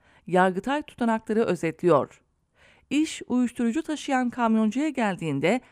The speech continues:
herkes tepesine biniyor. Öte yandan söz konusu baronlarsa Cumhurbaşkanlığından telefonlar, beklenmedik karar veren hakimler, teklif yapan avukatlar,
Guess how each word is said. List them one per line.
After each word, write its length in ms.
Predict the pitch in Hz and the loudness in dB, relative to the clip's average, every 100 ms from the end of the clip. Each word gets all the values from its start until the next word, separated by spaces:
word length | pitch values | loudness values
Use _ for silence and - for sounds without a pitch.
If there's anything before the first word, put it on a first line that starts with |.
| _ | _
herkes 480 | 311 320 - 240 | -2 -2 -2 -4
tepesine 560 | - 233 214 - 196 147 | -4 -6 -6 -4 -4 -2
biniyor. 460 | 147 147 135 - _ _ _ _ _ - | -2 -2 -2 -6 _ _ _ _ _ -2
Öte 200 | 180 202 | 0 2
yandan 460 | 170 147 170 294 | 2 2 2 0
söz 300 | - 330 330 | -4 -8 -6
konusu 340 | - 208 190 175 | -4 -4 -2 0
baronlarsa 760 | 185 190 277 330 - 127 196 - _ _ | 0 2 0 -2 -6 -2 0 -2 _ _
Cumhurbaşkanlığından 1120 | 202 208 311 285 247 - 247 240 240 240 262 | 0 2 0 -2 -4 -4 -2 0 0 2 0
telefonlar, 800 | 254 190 180 170 160 147 175 - _ _ 175 | -2 -6 -4 -6 -2 0 -2 -4 _ _ -2
beklenmedik 680 | 185 - 269 311 277 254 | -2 0 -4 -2 -4 -6
karar 340 | - 233 233 214 | -6 -2 -2 0
veren 240 | 202 185 | -2 -2
hakimler, 840 | 185 170 160 - 156 147 247 - _ _ _ | -4 -4 -4 -4 -2 0 0 -2 _ _ _
teklif 400 | 240 233 320 - | -2 -2 -6 -4
yapan 320 | 269 254 240 | -4 -2 -2
avukatlar, 800 | - 175 175 160 - 147 208 - | -2 -4 -4 -6 -2 0 0 -2